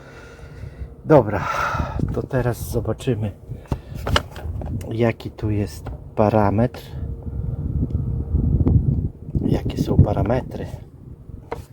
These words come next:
Testerem K W dwieście osiemnaście.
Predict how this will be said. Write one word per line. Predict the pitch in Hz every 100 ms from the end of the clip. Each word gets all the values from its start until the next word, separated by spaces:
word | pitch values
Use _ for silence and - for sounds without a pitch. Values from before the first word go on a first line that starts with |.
| - - - - - - - - -
Testerem | - - - 110 104 104 - - -
K | - 107
W | 101 104
dwieście | - 98 107 - - 104
osiemnaście. | - 104 101 101 98 - 151